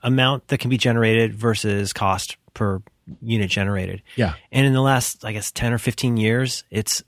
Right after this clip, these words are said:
Speaker 1: completely, everything I thought, I mean, to me, solar energy, number one, my, growing up, right?
Speaker 2: Mm-hmm.
Speaker 1: When you
Speaker 2: Jimmy
Speaker 1: hear about
Speaker 2: Carter.
Speaker 1: Well, <laughs> number one, solar energy is probably one of the greatest no-brainers we could ever have,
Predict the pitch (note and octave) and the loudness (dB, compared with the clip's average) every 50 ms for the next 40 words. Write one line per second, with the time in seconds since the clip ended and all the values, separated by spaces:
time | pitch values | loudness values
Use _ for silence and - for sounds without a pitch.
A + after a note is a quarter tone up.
0 | _ _ - - - A#2 G#2+ - - - - D#3 D3 C3+ C#3 C#3 - - D#3+ E3+ | _ _ -12 -8 -6 -4 -4 -6 -6 -2 2 2 2 2 2 2 4 4 4 4
1 | A3 G3+ A#3 G#3+ G3 E3 - - E3 D3+ D3+ D3 C3+ - - E3 F3+ G#3 G#3 F3 | 4 4 4 6 4 6 6 4 4 4 4 2 0 2 4 6 6 8 6 6
2 | - - F3 E3+ E3+ E3 D3 D3 D#3 D3 B2 A2 A#2+ A2 G#2 G2+ - - - - | 4 4 4 4 4 4 4 4 4 2 2 2 2 2 2 0 -2 -8 -18 -10
3 | - - C3 E3 F3+ F#3+ F3 E3 D#3 D3+ D3 D3 C#3 _ _ _ - G2+ G2+ B2 | -2 2 4 4 6 6 6 4 4 4 2 0 -2 _ _ _ -14 -6 -2 -2
4 | B2+ G#2 A#2+ G#2+ C#3+ C3+ B2 A#2+ G#2 F#2 F#2 - - G#2+ G2 G#2 G#2+ - - F2 | -2 -2 0 2 2 4 4 4 4 2 2 0 0 2 2 2 2 -2 -6 -8
5 | G2+ A#2+ B2+ C3 C#3+ B2+ B2+ B2 - D#3 - B2+ A#2+ C#3+ B2+ A#2+ A2 G#2+ G#2+ F#2 | -4 0 2 4 4 4 6 6 8 8 8 8 6 6 4 4 2 0 -4 -6
6 | - - - - - F#3+ G3+ G#3 F3 - A#3 G#3 C#3 - - - - F#3 G3 G3+ | -8 -8 -6 0 4 4 6 6 6 4 4 4 2 0 -4 0 4 4 6 6
7 | A#3 A3+ A3+ A#3+ A3 E3+ D#3 - - F#3 F3+ F#3 E3+ E3 E3 D3+ A#2+ C3+ C#3+ C#3 | 6 4 4 4 4 4 2 4 4 4 4 4 4 4 2 2 4 4 4 4
8 | C#3 A#2+ A#2+ B2+ B2+ B2 A2+ G#2 - - - - - - - - C#3 C#3 C#3 C#3 | 4 2 2 2 4 2 2 -2 -6 -12 -16 -20 -20 -14 -4 0 2 4 4 4
9 | C#3 C3 B2 A#2 A2 A#2+ B2+ B2+ B2 A2+ G#2 G#2+ A#2 A2+ A2 G#2+ G#2 G#2 A2 C3+ | 2 2 0 0 0 2 2 2 2 0 0 -2 -2 0 0 0 -2 -4 -6 -8
10 | D3+ - _ _ _ _ _ - - - D3 C#3 C3 B2+ A2+ - - B2+ B2 A2 | -14 -20 _ _ _ _ _ -10 -2 2 2 4 4 2 0 0 0 0 2 2
11 | A#2+ A#2+ A#2 A#2 A2+ G2 A2+ A#2 - - A2 G#2+ G#2+ G#2 - A2 A2+ C3 D3+ D3 | 2 2 2 2 0 0 -2 -4 -2 0 0 0 0 -2 0 0 2 2 2 0
12 | A#2+ | -4